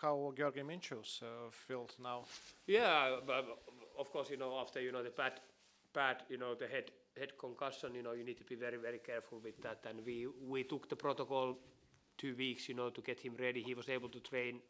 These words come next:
Speaker 2: one and a half training, almost like a fully. Very good ha-, to have him in. And, you know, like, you see the match like today, you know, when the opponent defending in the low, low block, that would have been, you know, the perfect match for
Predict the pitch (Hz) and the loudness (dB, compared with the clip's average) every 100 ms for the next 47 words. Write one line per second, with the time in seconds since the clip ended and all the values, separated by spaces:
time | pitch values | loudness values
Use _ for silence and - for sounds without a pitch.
0 | - 123 120 123 117 127 110 - 120 117 | -2 0 2 2 4 4 4 -2 -2 -2
1 | 117 - - - 120 120 120 113 131 113 | -6 -10 -20 -10 0 2 2 -2 -4 -6
2 | - - 131 131 127 - - - 127 151 | -6 -4 0 0 -2 -8 -20 -12 4 8
3 | 151 131 143 127 131 - - _ 135 127 | 8 6 2 0 -4 -8 -14 _ 0 4
4 | 123 123 120 - - 131 143 135 135 131 | 4 2 -4 -8 0 2 4 4 4 4
5 | 131 127 123 - 131 123 - - - - | 4 4 4 2 0 0 -4 -14 -14 -8
6 | - 135 127 131 139 139 135 123 - 127 | 2 2 4 4 4 2 -2 -4 -2 2
7 | 135 127 127 120 123 117 131 123 127 123 | 4 4 4 2 0 0 0 0 0 -2
8 | 113 - - _ _ _ _ _ _ _ | -4 -10 -20 _ _ _ _ _ _ _
9 | _ _ _ - - - - - - 127 | _ _ _ -20 -20 -20 -20 -18 -4 0
10 | 135 135 127 120 123 131 123 127 127 127 | 4 4 2 0 2 4 4 4 2 2
11 | 131 123 127 123 123 123 - 139 123 123 | -2 -2 -6 -6 -6 -8 -4 -2 0 0
12 | 123 117 127 - 131 120 120 123 117 - | 0 -2 -6 -4 -2 -2 -4 -8 -8 -6
13 | 120 | -6